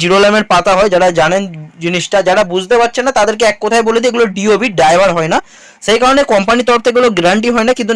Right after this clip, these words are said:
এগুলো ফুললি মেটাল বডি হয়, যাতে আপনার হিটটা কম হবে, মানে হিটটা আপনার কনজিউম করে নেবে, যাতে আপনার লাইট গরম হবে না আর টিকসইটা অনেক দিন বেশি হবে। তো এগুলো যদি অন্য কোনো কোম্পানির মধ্যে আপনাদের গ্যারান্টি দিতে পারি সেটা আমরা জানাবো। এই মুহূর্তে আমাদের কাছে যেগুলো অ্যাভেলেবেল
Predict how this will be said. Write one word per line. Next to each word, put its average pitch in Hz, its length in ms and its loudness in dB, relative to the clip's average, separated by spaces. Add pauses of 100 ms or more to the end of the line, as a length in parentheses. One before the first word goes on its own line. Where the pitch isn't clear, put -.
এগুলো 226 220 -2
ফুললি 202 240 -2 (140)
মেটাল 220 340 2
বডি 208 240 0
হয়, 262 140 2 (360)
যাতে 170 220 0
আপনার 220 240 0
হিটটা 190 360 -2 (380)
কম 208 160 2 (100)
হবে, 180 180 2 (560)
মানে 160 160 -4
হিটটা 185 260 -2
আপনার 240 240 0
কনজিউম 202 400 0
করে 233 180 2
নেবে, 233 120 2 (100)
যাতে 208 200 -2
আপনার 240 160 0 (300)
লাইট 175 200 2 (100)
গরম 185 220 2
হবে 208 200 0
না 277 100 2
আর 202 80 0 (120)
টিকসইটা 208 440 -2 (180)
অনেক 180 200 0
দিন 202 80 -2 (100)
বেশি 208 260 -2
হবে। - 160 -4 (540)
তো - 120 0
এগুলো 254 200 2
যদি 277 180 -2
অন্য 240 120 -2 (120)
কোনো 254 120 2 (100)
কোম্পানির 240 440 0
মধ্যে 233 240 0
আপনাদের 233 300 0 (360)
গ্যারান্টি 208 400 0
দিতে 202 200 -2
পারি 220 180 0
সেটা 196 180 -2
আমরা 202 200 0
জানাবো। 175 280 0 (240)
এই 190 100 2
মুহূর্তে 233 240 0
আমাদের 233 180 0
কাছে 233 160 -2
যেগুলো 220 220 -2
অ্যাভেলেবেল 185 380 0